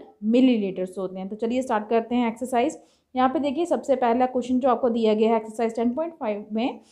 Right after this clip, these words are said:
how many glasses of two hundred M L, कितने ग्लासेस जो हैं टू हंड्रेड एम एल के वो चाहिए, रिक्वायर्ड टू हंड्रेड एम एल जूस वाले ग्लासेस चाहिए जिसमें दो सौ एम एल तक आता हो, ठीक है, दो सौ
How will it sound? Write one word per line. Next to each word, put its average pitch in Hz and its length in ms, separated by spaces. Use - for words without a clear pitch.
how 302 180
many 359 320
glasses 247 460
of 302 200
two 311 160
hundred 226 540
M 190 180
L, 180 120
कितने 320 600
ग्लासेस 220 600
जो 277 120
हैं 233 340
टू 330 200
हंड्रेड 247 580
एम 214 240
एल 214 140
के 247 200
वो 277 120
चाहिए, 240 720
रिक्वायर्ड 226 540
टू 262 120
हंड्रेड 269 340
एम 240 160
एल 262 160
जूस 294 360
वाले 254 160
ग्लासेस 233 420
चाहिए 214 580
जिसमें 262 400
दो 254 160
सौ 320 220
एम 233 220
एल 254 160
तक 233 180
आता 226 300
हो, 202 220
ठीक 254 140
है, 302 60
दो 269 160
सौ 285 120